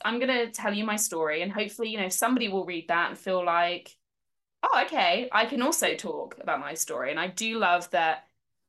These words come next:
there feels like there is this revolution happening of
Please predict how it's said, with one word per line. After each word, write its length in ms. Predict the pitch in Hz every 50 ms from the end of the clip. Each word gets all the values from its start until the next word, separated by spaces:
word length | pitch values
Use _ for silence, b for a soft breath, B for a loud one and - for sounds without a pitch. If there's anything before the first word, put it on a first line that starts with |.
| _ -
there 120 | 190 190
feels 380 | 196 - - 208 202 202 202 202
like 140 | 208 - -
there 160 | 190 175 170
is 140 | 175 180 175 -
this 240 | 185 180 - -
revolution 560 | 185 175 170 180 175 175 180 175 - - 151 151
happening 580 | 147 147 143 - - 139 135 127 123 127 - -
of 460 | - 151 151 147 139 160 - - -